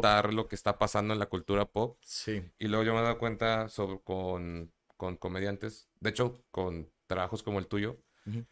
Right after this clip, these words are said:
Speaker 1: que no están tan enfocados en ese pedo. O sea, de repente dan
Speaker 2: No siempre,
Speaker 1: una
Speaker 2: sí.
Speaker 1: o dos referencias, como
Speaker 2: Sí.
Speaker 1: en, en tu especial de YouTube hay un chiste que dices de que, "Ah, mínimo en ciudades grandes puedo
Speaker 2: Hacer
Speaker 1: pu-,
Speaker 2: ref-,
Speaker 1: pu-", el
Speaker 2: sí.
Speaker 1: chiste de Prince,
Speaker 2: Sí.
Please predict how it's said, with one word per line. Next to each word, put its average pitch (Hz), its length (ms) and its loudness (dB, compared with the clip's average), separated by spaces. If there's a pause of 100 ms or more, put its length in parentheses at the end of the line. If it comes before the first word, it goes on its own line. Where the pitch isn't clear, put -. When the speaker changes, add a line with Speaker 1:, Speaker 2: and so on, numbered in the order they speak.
(140)
Speaker 1:
que 120 140 6
no 117 140 6
están 135 320 2
tan 143 240 2
enfocados 123 500 2
en 110 120 0
ese 113 140 -2
pedo. 113 320 0
O - 40 -20
sea, 123 140 2
de 143 120 10
repente 139 400 6
dan 170 200 8
Speaker 2:
No 147 100 4
siempre, 139 360 6
Speaker 1:
una 151 300 6
Speaker 2:
sí. 139 60 8
Speaker 1:
o 127 80 10
dos 120 260 8
referencias, 123 880 0
como 101 180 0
Speaker 2:
Sí. 101 240 6 (400)
Speaker 1:
en, 98 300 -4
en 101 120 -2
tu 101 80 0
especial 101 380 0
de 101 80 0
YouTube 101 260 0
hay 101 100 2
un 98 60 -2
chiste 101 260 -6
que 92 100 -6
dices 92 240 -4
de 92 100 -6
que, 85 180 -6
"Ah, 104 120 2
mínimo 120 240 4
en 123 60 4
ciudades 113 220 4
grandes 110 320 0
puedo 107 580 0 (520)
Speaker 2:
Hacer 123 280 6
Speaker 1:
pu-, 123 60 8
Speaker 2:
ref-, 120 120 6
Speaker 1:
pu-", 123 140 6
el 117 120 6
Speaker 2:
sí. 123 80 4
Speaker 1:
chiste 117 200 6
de 117 100 4
Prince, 131 540 4
Speaker 2:
Sí. 104 280 0